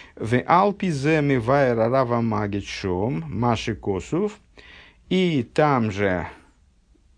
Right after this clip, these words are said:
Рава Магит объясняет на основе этого то, что написано: «Им роха заваес цоес бней сциейн»,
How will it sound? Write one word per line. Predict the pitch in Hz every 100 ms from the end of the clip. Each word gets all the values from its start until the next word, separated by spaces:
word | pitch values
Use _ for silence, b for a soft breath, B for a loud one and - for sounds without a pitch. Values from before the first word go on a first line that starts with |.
| - _ -
Рава | 120 131 120 120
Магит | 131 120 101 92 - - _ _ _ b b b b
объясняет | 120 120 123 147 127 107 101
на | 113
основе | 110 131 110 120 180
этого | 247 247 107 87 _ _ _ _ - _ _ _ _ - _ _ _
то, | 165 180
что | 180
написано: | 175 170 165 127 - 104 104
«Им | - 190 214 175
роха | 175 156
заваес | 135 123 143 160 127
цоес | - - 160 139 110
бней | 104 127 135 107
сциейн», | - - 117 98 92 135